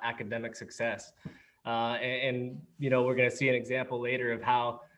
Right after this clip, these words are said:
you know, as a school, we reached out to local businesses and continue to do that, you know,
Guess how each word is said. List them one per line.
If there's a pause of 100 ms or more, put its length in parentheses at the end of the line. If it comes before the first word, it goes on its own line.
(200)
you
know,
as
a
school,
we
reached
out
to
local
businesses
and
continue
to
do
that,
you
know,